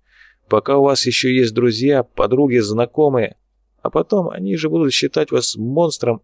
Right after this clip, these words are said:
и потащат на костер". Косухин вспомнил свою беседу с Лу. Пока он здоров,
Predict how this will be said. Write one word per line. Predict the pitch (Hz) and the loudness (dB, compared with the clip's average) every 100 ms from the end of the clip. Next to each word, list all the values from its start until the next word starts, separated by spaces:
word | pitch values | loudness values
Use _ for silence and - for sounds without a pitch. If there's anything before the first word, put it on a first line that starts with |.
| - | -12
и | - | -8
потащат | 113 - 110 - - - | -4 0 2 0 -4 -6
на | 98 | -4
костер". | 98 - 101 - - _ _ _ _ _ _ _ _ _ _ _ _ _ - | -4 -2 0 0 -4 _ _ _ _ _ _ _ _ _ _ _ _ _ -8
Косухин | 120 - 185 113 | -6 -6 -6 -6
вспомнил | 101 - 135 113 98 | -6 -2 0 0 -2
свою | 107 101 | -2 0
беседу | 113 - 107 110 | 0 0 0 0
с | - | 0
Лу. | 107 95 - _ _ _ _ _ _ - | 0 0 -4 _ _ _ _ _ _ -6
Пока | 101 - 127 | -4 -2 -2
он | 117 | -2
здоров, | 98 120 113 101 - | -2 0 2 2 -2